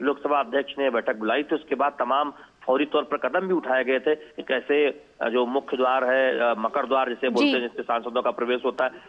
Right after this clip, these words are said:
Speaker 1: वहां पर भीड़ भाड़ कम की जाए, कैसे तुरंत ही अगले आदेश तक, अ, दर्शक दीर्घा के पास रद्द किया जाए, कैसे सांसदों के जो सहायक हैं, उनके, अ, आवाजाही, अ, को एक सीमित किया जाए या फिर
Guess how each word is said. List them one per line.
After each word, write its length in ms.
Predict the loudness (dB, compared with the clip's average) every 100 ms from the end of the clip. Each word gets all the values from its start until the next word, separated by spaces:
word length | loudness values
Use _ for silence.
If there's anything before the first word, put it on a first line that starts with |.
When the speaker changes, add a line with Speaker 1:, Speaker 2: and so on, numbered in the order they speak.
| -2
Speaker 1:
वहां 180 | 0 2
पर 160 | 0
भीड़ 180 | 0 0
भाड़ 200 | 2 0
कम 180 | 0 -4
की 160 | -2 0
जाए, 180 | 2
कैसे 280 | 0 -2 -2
तुरंत 340 | -2 -2 -2 -2
ही 280 | 0 0 -4 -8 -4
अगले 240 | 0 0
आदेश 360 | 0 0 0 -2
तक, 280 | -4 0
अ, 120 | 0 2
दर्शक 280 | 0 -2
दीर्घा 440 | -2 -2 0 2 0
के 360 | -4 -12 -8
पास 260 | -2 0 0
रद्द 200 | 0 -2
किया 220 | -2 0 2
जाए, 240 | 2 0 -4 -10 -6
कैसे 640 | -2 2 4 4 4 2
सांसदों 480 | 0 -2 -2 -2 -2
के 120 | 0
जो 100 | -4
सहायक 540 | -6 -6 -2 0 0 0
हैं, 140 | -2 -4 _ _
उनके, 400 | -6 -4 0 0 0 -6 _ -4
अ, 300 | 0 2 2 2
आवाजाही, 600 | 2 2 0 2 0 0
अ, 180 | -2 2
को 120 | 0
एक 80 | 0
सीमित 400 | -4 -2 -2 -2
किया 240 | 0 2
जाए 180 | 2 2
या 80 | 0
फिर 240 | 0 -4